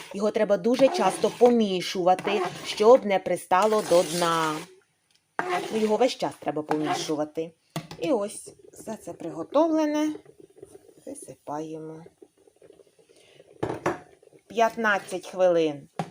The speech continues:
варимо, тобто кипить п'ятнадцять хвилин, а потім можна за бажанням вкинути оцет.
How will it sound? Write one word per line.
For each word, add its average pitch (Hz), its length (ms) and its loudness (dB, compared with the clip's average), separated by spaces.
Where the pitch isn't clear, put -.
варимо, 170 800 -2
тобто 302 340 0
кипить 311 440 -2
п'ятнадцять 294 400 -4
хвилин, 269 260 4
а 240 160 4
потім 233 920 2
можна 220 960 4
за 202 160 2
бажанням 175 1200 0
вкинути 302 760 4
оцет. - 880 4